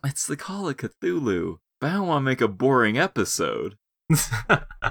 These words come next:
Speaker 1: 'Cause, like, yeah, the easy thing would be, like, it's a professor of a university.
Speaker 2: Of Miskatonic University.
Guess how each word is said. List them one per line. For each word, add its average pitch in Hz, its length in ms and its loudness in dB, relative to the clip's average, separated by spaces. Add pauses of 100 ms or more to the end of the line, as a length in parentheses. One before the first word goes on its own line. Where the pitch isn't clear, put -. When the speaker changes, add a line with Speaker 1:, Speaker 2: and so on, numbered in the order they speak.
(160)
Speaker 1:
'Cause, 165 180 2
like, 170 200 6
yeah, 156 240 8
the 143 420 6
easy 185 380 4
thing 127 240 4
would 117 120 4
be, 120 120 6
like, 98 280 6
it's 90 240 0
a 123 80 8
professor 143 760 4
of 101 120 4
a 110 60 8
university. 98 1120 2 (320)
Speaker 2:
Of 95 200 -4
Miskatonic 143 1200 0
University. 101 1600 0